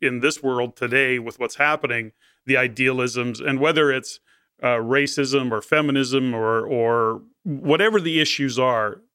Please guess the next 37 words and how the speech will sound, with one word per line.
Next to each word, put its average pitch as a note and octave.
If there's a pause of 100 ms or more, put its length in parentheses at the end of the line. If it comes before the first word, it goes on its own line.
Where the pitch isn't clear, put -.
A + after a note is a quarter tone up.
it, B2+ (140)
it B2
seems B2 (1200)
it B2+
is B2
up C3
to B2
the A2+
politicians A#2
to A2+
divide A2 (160)
and G#2+
conquer. G2+
That's, C#3 (200)
you D3+
know, G#2+ (420)
I'm C#3
not D3
probably B2
articulating B2
it A2+
the A#2+
way A2+
I A2
want A#2+
to, C3
but G#2+
that's G#2+
kind G#2
of G#2
the G2 (160)
general G2+
direction G2+
I G2
see F#2+
it F#2
going. G2+